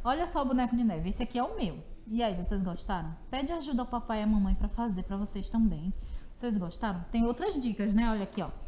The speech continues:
Boneco de neve de papel, boneco de neve de bolinha, de bolinha, de rolinho de, de papel higiênico. E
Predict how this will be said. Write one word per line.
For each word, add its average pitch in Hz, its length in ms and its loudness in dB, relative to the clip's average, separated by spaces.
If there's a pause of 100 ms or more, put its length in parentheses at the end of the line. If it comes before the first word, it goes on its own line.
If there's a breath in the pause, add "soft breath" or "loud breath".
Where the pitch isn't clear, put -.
(340 loud breath)
Boneco 220 320 4
de 202 100 4
neve 175 220 4
de 175 80 -2
papel, 208 720 0
boneco 190 380 2
de 185 100 4
neve 175 300 4
de 170 100 0
bolinha, 180 640 0 (1120)
de 185 80 0
bolinha, 202 600 4 (360 loud breath)
de 214 180 6
rolinho 208 400 4
de, 180 300 0
de 190 160 -4
papel 160 340 -2
higiênico. 233 840 2 (1120)
E 262 400 2